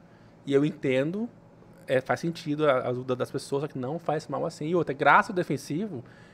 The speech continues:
que o alimento chega mais barato para as pessoas." Isso marcou muito minha cabeça. Ele falou que, e, e eu acho que tem um pouco de sentido, talvez.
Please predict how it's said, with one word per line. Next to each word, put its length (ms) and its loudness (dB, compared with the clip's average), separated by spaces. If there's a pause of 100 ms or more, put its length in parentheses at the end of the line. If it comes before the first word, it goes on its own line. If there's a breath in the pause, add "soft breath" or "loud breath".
(180 loud breath)
que 180 -2
o 60 6
alimento 460 0
chega 100 -2
mais 160 -2
barato 680 2 (140)
para 80 2
as 80 2
pessoas." 580 -4 (580 loud breath)
Isso 240 -2
marcou 280 0
muito 260 -4
minha 80 -6
cabeça. 320 -2
Ele 80 -18
falou 140 -6
que, 100 -8
e, 600 -14
e 80 -4
eu 80 4
acho 120 2
que 60 -16
tem 140 -4
um 100 -2
pouco 220 -6
de 60 -16
sentido, 240 -4
talvez. 500 -4